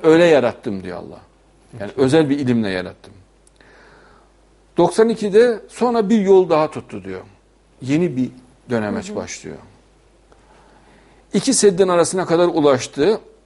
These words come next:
Speaker 1: Onların önünde hemen hemen hiçbir sözü kavramayan bir kavim buldu. Mesela bakıyoruz doğuda P K K fitnesi var. Adamlarla konuştuğunda hiçbir sözü kavramıyorlar.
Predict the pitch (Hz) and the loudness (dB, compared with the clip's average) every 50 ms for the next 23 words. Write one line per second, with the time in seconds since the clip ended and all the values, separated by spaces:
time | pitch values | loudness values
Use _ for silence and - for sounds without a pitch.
0 | _ 143 135 143 147 151 151 160 170 170 170 - - 143 139 147 147 143 147 135 | _ 0 0 2 2 2 2 2 0 -2 -4 -2 -2 0 0 -2 -2 -2 -2 -2
1 | 139 143 147 143 143 139 135 135 131 135 - - - 202 - - 156 135 131 - | -2 -2 -2 -2 -4 -4 -4 -6 -8 -8 -10 -12 -14 -12 -10 -8 -8 -8 -4 0
2 | 147 143 143 143 135 127 143 156 165 151 135 - - 131 135 143 139 127 110 107 | 0 2 2 2 2 0 -2 -4 -4 -4 -6 -4 -4 -2 0 0 0 0 -2 -4
3 | 101 92 90 90 - - - _ _ _ _ _ _ _ _ _ _ _ _ _ | -6 -8 -10 -14 -16 -18 -20 _ _ _ _ _ _ _ _ _ _ _ _ _
4 | _ _ _ _ _ _ _ _ _ _ _ - 190 165 123 147 147 147 170 180 | _ _ _ _ _ _ _ _ _ _ _ -10 -8 -6 -4 -2 -2 0 0 -2
5 | 165 - - 156 120 104 123 143 151 - - - _ _ _ - 135 143 143 135 | -2 -2 -2 -2 -2 -2 -2 -6 -12 -18 -20 -20 _ _ _ 0 2 4 4 2
6 | 120 98 98 - 131 135 - _ _ _ _ _ _ _ _ _ _ _ _ _ | 2 0 -2 -4 -4 -6 -12 _ _ _ _ _ _ _ _ _ _ _ _ _
7 | _ _ _ _ _ _ _ _ _ - - _ _ _ _ _ _ _ _ _ | _ _ _ _ _ _ _ _ _ -20 -20 _ _ _ _ _ _ _ _ _
8 | _ - - 170 156 - 160 135 - 139 104 - - - 101 - - 87 90 - | _ -8 -6 -4 -2 -2 -4 -2 -2 -4 -6 -6 -8 -12 -14 -14 -14 -14 -14 -12
9 | - 92 80 78 85 90 - _ _ - - _ _ _ _ _ _ _ _ _ | -12 -12 -12 -14 -16 -18 -20 _ _ -20 -20 _ _ _ _ _ _ _ _ _
10 | _ _ _ _ _ _ _ _ _ _ _ _ _ _ _ _ _ _ _ _ | _ _ _ _ _ _ _ _ _ _ _ _ _ _ _ _ _ _ _ _
11 | - - 143 147 160 151 143 135 123 113 110 107 - 120 110 98 - - 92 98 | -2 -2 0 2 2 2 2 0 0 -2 -2 -4 -6 -6 -8 -8 -10 -14 -12 -12
12 | 120 151 - - 139 117 - 101 123 160 - 180 190 185 190 180 156 123 101 90 | -10 -10 -10 -12 -16 -16 -14 -12 -10 -6 -4 -2 0 0 0 0 -2 -4 -8 -10
13 | 87 90 90 - | -12 -14 -18 -20